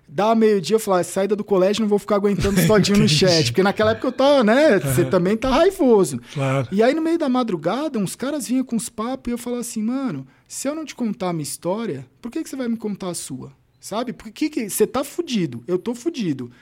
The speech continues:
Speaker 1: Você quer vir aqui, quer me contar algo pesado.
Speaker 2: Aham.
Speaker 1: Eu também quero, tá ligado? Eu também tenho esse direito.
Speaker 2: Claro.
Speaker 1: E aí a gente começou a estabelecer uma relação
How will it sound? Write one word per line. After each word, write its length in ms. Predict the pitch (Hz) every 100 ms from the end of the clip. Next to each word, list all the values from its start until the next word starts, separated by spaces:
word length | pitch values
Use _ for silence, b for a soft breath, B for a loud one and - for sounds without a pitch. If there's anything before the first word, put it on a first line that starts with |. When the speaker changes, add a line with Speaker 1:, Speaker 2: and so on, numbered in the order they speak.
| B B
Speaker 1:
Você 320 | 165 175 294
quer 160 | 330 330
vir 160 | 254 233
aqui, 300 | 214 220 240
quer 120 | 254
me 100 | 262
contar 340 | 247 240 240
algo 280 | 226 233 233
pesado. 600 | 254 254 202 151 135 143
Speaker 2:
Aham. 240 | 120 135 170
Speaker 1:
Eu 100 | 190
também 300 | 294 453 466
quero, 380 | 466 392 349 233
tá 100 | 147
ligado? 300 | 131 202 214
Eu 40 |
também 260 | 165 185 359
tenho 160 | 311
esse 160 | 247 214
direito. 500 | 156 156 139 120 -
Speaker 2:
Claro. 400 | - 131 156 220 -
Speaker 1:
E 140 | 165 220
aí 200 | 202 277
a 60 |
gente 240 | 330 302 -
começou 380 | 247 226 - 220
a 20 |
estabelecer 580 | 214 196 185 180 - 180
uma 160 | 170
relação 720 | 151 143 131 - 208 277 190